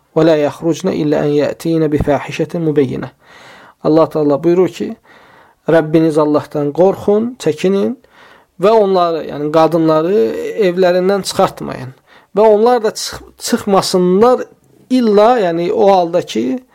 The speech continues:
onlar açıq-aşkar bir fahişə, fahiş iş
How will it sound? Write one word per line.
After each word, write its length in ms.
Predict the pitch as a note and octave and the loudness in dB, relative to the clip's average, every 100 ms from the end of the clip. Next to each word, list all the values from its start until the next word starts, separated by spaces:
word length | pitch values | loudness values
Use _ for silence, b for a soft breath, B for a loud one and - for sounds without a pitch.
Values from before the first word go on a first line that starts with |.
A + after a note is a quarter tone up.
| B B B B | B B B B
onlar 480 | E3+ E3+ E3+ G3+ - - | 0 2 2 2 -4 -12
açıq-aşkar 480 | - F#3+ - G3 F3 | -4 -4 -2 -4 -6
bir 80 | - | -2
fahişə, 460 | E3 C#3+ - E3+ E3 D#3+ - | -2 -2 -4 -4 -4 -8 -10
fahiş 380 | D#3 D3+ D#3+ | -8 -6 -8
iş 140 | C#3+ | -12